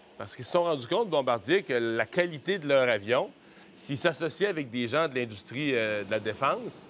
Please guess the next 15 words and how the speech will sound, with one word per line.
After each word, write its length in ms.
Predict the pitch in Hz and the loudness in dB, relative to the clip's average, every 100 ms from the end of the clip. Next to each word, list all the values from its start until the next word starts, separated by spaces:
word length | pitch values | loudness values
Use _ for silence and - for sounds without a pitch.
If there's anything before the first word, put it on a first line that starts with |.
| - - - | -20 -20 -10
ben, 60 | |
tu 80 | - | -6
sais, 40 | 135 | -2
t'ajoutes 440 | 123 117 143 127 | 0 0 -2 -2
des 160 | 117 113 | 0 2
radars 400 | 113 117 139 123 107 | 2 2 0 0 -6
et 40 | |
des 160 | 104 117 | -10 -12
équipements 360 | - - 131 | -14 -4 -4
de 60 | 123 | -2
défense, 500 | 107 101 127 185 147 | -6 -2 -2 -4 -6
puis 220 | - 175 | -6 -4
t'as 180 | - 135 | 0 0
un 140 | 131 | 0
avion 480 | 120 107 131 170 170 | -4 0 0 0 -4